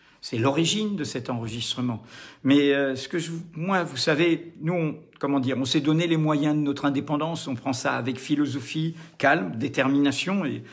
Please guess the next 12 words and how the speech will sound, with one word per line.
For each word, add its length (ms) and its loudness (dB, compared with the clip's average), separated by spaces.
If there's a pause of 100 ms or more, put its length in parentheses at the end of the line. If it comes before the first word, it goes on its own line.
(160)
on 60 0
va 160 2
continuer 560 0
à 80 -2
faire 240 0
notre 220 -2
travail 340 0
grâce 300 -6
au 60 -4
soutien 340 -6
du 160 -6
public. 400 -6